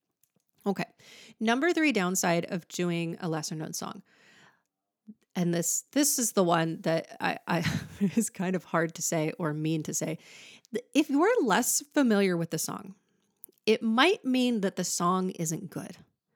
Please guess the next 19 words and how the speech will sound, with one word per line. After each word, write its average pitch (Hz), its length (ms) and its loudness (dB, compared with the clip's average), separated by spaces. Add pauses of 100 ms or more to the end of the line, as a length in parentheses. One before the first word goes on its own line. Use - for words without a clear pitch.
(340)
Okay. 165 280 -4 (640)
And 185 260 0
here's 262 300 -2
what 233 120 2
I 170 100 2
mean 170 260 2
by 151 200 -6
that. - 260 -6 (720)
As 269 260 2
I 294 120 4
said, 190 480 2
the 185 80 0
benefit 180 460 0
in 175 80 2
the, 170 80 -2
doing 170 220 -2
the 165 60 -4
classic 170 420 -6
songs, 220 320 -2